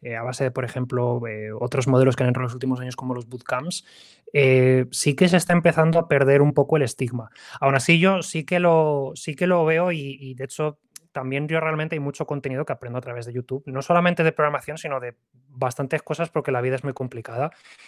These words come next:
Y sí que es verdad que está siempre el, la, la, la broma ahí o la chanza de, "Ya, bueno, pero eso, eso lo aprendes en YouTube porque eso lo, te lo aprendes", y como que siempre da esa sensación de que es algo que va, eh, por detrás. Eso sí es cierto.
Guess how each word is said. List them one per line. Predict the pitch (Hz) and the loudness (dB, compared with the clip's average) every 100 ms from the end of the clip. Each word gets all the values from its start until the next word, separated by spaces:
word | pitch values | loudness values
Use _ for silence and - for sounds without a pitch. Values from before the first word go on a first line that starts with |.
| - - | -20 -8
Y | 143 | -4
sí | 139 | -2
que | 165 | 2
es | 160 | 4
verdad | 160 143 160 | 6 4 2
que | 147 135 131 127 | 0 0 0 -4
está | 120 - 123 131 147 156 | -8 -6 -2 0 2 0
siempre | - 156 143 147 143 143 | -2 -8 -4 -2 0 0
el, | 135 131 _ - | -2 -6 _ -12
la, | 139 135 131 131 127 123 | -8 -6 -4 -6 -8 -12
la, | 127 131 | -12 -10
la | 135 135 | -6 -6
broma | 127 135 147 147 | -4 -4 -2 -2
ahí | 147 147 | -2 -2
o | |
la | 135 131 | -2 -4
chanza | - 143 143 160 | -6 -10 -6 -4
de, | 143 135 - _ _ _ | -2 -4 -6 _ _ _
"Ya, | 170 | -2
bueno, | 151 147 127 | 0 -2 -4
pero | 143 | -6
eso, | 139 160 156 | -6 -6 -4
eso | 156 165 | -6 -2
lo | 160 | -4
aprendes | 156 151 151 135 | -2 -6 -6 -6
en | 143 | -6
YouTube | 135 135 143 | -6 -8 -8
porque | 127 131 | -8 -10
eso | - | -6
lo, | 135 131 | -4 -4
te | 127 | -4
lo | 127 | -6
aprendes", | 123 135 143 135 | -6 -6 -6 -8
y | 120 120 - | -14 -20 -12
como | 139 131 - | -10 -8 -6
que | 127 | -8
siempre | - 143 156 175 | -4 -4 0 2
da | 175 | 0
esa | - 160 | -2 -6
sensación | 160 151 151 156 160 | -6 -6 -6 -4 -4
de | 151 | -4
que | 139 | -6
es | 147 | -4
algo | 147 151 | -2 -2
que | 135 | 0
va, | 135 151 _ _ _ _ _ | 0 0 _ _ _ _ _
eh, | 123 127 123 120 120 - | -6 -4 -4 -6 -8 -4
por | 127 | -4
detrás. | 120 120 117 - - _ _ _ _ _ _ _ _ _ | -4 -8 -12 -14 -20 _ _ _ _ _ _ _ _ _
Eso | - 127 | -14 -8
sí | 123 | -8
es | |
cierto. | 107 110 - | -8 -14 -14